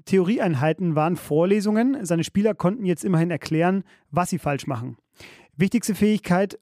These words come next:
Gruppendynamik entwickeln, sodass jeder wusste, jetzt zählt's, ging sogar so weit, dass an seiner Hochzeit, bei dem Hochzeitsspiel gegen seine künftige Frau,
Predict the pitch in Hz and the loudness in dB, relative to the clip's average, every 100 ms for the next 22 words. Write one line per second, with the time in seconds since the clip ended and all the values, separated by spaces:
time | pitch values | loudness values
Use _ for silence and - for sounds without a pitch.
0 | 160 147 190 220 196 190 196 208 202 180 | -4 0 0 0 0 2 2 2 0 0
1 | 202 226 233 190 160 165 - 208 170 170 | 0 0 -2 -2 -2 0 2 2 2 0
2 | - 185 185 170 165 - - 156 170 202 | 0 0 0 -2 -2 -2 -2 0 0 -2
3 | - - - _ - 180 214 190 156 165 | -8 -14 -20 _ -4 0 2 2 2 2
4 | 196 214 220 - 165 175 165 160 135 190 | 2 2 0 -2 -2 0 2 0 0 -2
5 | - 196 202 - 156 147 165 - 180 160 | 0 0 0 0 -2 0 -2 -2 -4 -4
6 | - 160 175 185 160 165 156 156 139 175 | -6 -2 0 0 0 0 0 0 0 -2
7 | - 151 - 143 156 | 0 -2 -2 0 0